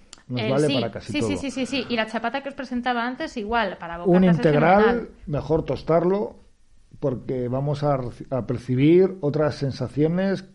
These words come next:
Speaker 1: que no vamos a recibir con el pan fresco, por decirlo de alguna manera,
Speaker 2: A mí
Speaker 1: ¿no?
Speaker 2: particularmente los integrales me gustan más tostados, pero esto es lo que os comentaba antes, o sea, esto ya al final es
Speaker 1: No, no,
Speaker 2: cuestión
Speaker 1: el
Speaker 2: de
Speaker 1: tueste, el
Speaker 2: preferencias.
Speaker 1: tueste de las semillas tiene su punto,
Speaker 2: Sí.
Speaker 1: cuando lo sacas del tostador tiene su, su
Speaker 2: Sí.
Speaker 1: cosita.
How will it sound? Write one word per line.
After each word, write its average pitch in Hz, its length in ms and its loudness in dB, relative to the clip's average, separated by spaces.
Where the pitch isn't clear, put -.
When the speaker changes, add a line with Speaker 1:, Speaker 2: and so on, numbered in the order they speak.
Speaker 1:
que 156 260 2
no 135 240 -2
vamos 135 380 0
a 123 100 -2
recibir 131 540 0
con 143 180 0
el 110 160 -2
pan 120 800 -4
fresco, 110 400 -8
por 92 140 -14
decirlo 120 180 -8
de 117 60 -4
alguna 113 160 -8
manera, 107 360 -6
Speaker 2:
A 233 40 2
mí 247 100 2
Speaker 1:
¿no? 247 60 -6
Speaker 2:
particularmente 277 680 0
los 277 160 -2
integrales 226 480 -2
me 240 80 -2
gustan 226 280 -4
más 226 140 -4
tostados, 202 380 -6
pero 208 100 -8
esto 262 140 -6
es 294 60 -6
lo 285 100 -4
que 247 60 -8
os 220 60 -14
comentaba 196 440 -6
antes, 247 220 -4
o 220 80 -4
sea, 220 100 -4
esto 220 160 -8
ya 240 260 -4
al 226 140 -2
final 226 260 -6
es 277 140 -6
Speaker 1:
No, 202 140 0
no, 226 100 6
Speaker 2:
cuestión 175 60 8
Speaker 1:
el 139 80 8
Speaker 2:
de 277 40 4
Speaker 1:
tueste, 170 240 8
el 208 60 6
Speaker 2:
preferencias. 151 260 10
Speaker 1:
tueste 170 240 10
de 190 120 10
las 180 160 10
semillas 185 580 8
tiene 170 180 6
su 120 140 -2
punto, 135 380 0
Speaker 2:
Sí. 113 80 2
Speaker 1:
cuando 110 320 -2
lo 107 100 -2
sacas 117 460 -6
del 110 240 -4
tostador 113 520 -6
tiene 131 220 -6
su, 120 300 -4
su 120 100 -8
Speaker 2:
Sí. - 80 -4
Speaker 1:
cosita. 123 360 -8